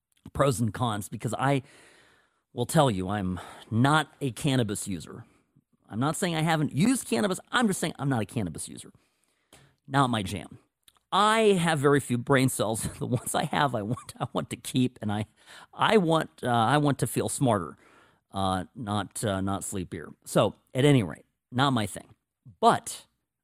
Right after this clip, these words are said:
and I say this, but there is a tremendous disservice being done to our economy by not allowing this to be legal at a federal level,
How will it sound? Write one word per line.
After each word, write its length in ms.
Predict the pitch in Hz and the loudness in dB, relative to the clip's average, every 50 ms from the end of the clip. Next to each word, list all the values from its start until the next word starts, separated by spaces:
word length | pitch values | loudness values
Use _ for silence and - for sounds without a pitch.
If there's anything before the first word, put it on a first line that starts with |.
| _ _ _ _ _ - | _ _ _ _ _ -6
and 160 | 78 107 101 | -4 -2 0
I 80 | 104 | 0
say 240 | 104 - - 180 190 | 0 0 0 0 0
this, 340 | 139 92 76 - - - - - 143 101 | 0 -2 -6 -10 -12 -16 -18 -20 -12 -6
but 380 | - 151 104 - - - - - _ _ _ _ _ _ _ _ _ _ _ _ _ _ _ _ - | -4 -4 -4 -4 -8 -14 -16 -18 _ _ _ _ _ _ _ _ _ _ _ _ _ _ _ _ -2
there 220 | 120 160 196 185 | 2 4 4 4
is 160 | - 165 131 | 4 2 0
a 80 | 147 127 | 0 -2
tremendous 600 | - - - 143 127 135 156 196 190 180 156 - | -2 0 0 2 4 4 4 4 2 2 0 -2
disservice 480 | - 147 123 - - 156 147 135 120 - | -4 -8 -8 -4 -2 -4 -4 -4 -4 -2
being 180 | 135 131 123 | 0 0 2
done 160 | 120 123 123 117 | 2 2 0 -2
to 160 | - - 117 | -2 -2 -4
our 140 | 98 - - | -4 -4 -6
economy 800 | - 104 - - - - 165 175 165 110 82 69 - - - - _ _ _ _ _ _ _ _ _ _ _ - | -10 -14 -12 -12 -8 -4 -2 0 0 -2 -4 -6 -12 -16 -20 -20 _ _ _ _ _ _ _ _ _ _ _ -8
by 140 | 117 123 123 | -4 -2 0
not 340 | 123 120 123 123 139 143 - - | 2 2 4 4 2 2 0 -2
allowing 760 | - 127 117 107 107 117 131 139 139 131 117 104 101 101 101 - | -4 -2 -2 0 0 2 2 2 2 2 0 0 -2 -6 -8 -10
this 480 | - 104 101 117 113 - - - - - _ _ _ _ | -10 -6 -4 -4 -4 -4 -6 -10 -12 -14 _ _ _ _
to 120 | - - 117 | -6 -6 -6
be 320 | 92 113 110 107 101 - _ _ | -4 -2 -2 -2 -4 -6 _ _
legal 680 | - 101 98 117 143 147 117 98 87 82 87 113 165 - _ _ _ _ _ _ _ _ _ _ - | -8 -4 0 0 0 0 0 -2 -4 -4 -6 -8 -10 -12 _ _ _ _ _ _ _ _ _ _ -12
at 60 | 107 | -10
a 40 | 104 | -10
federal 520 | - - - - 160 165 165 165 165 139 110 | -10 -4 2 4 6 6 6 6 4 4 2
level, 400 | 92 82 87 - 92 135 165 | 2 -2 -2 -4 -6 -8 -8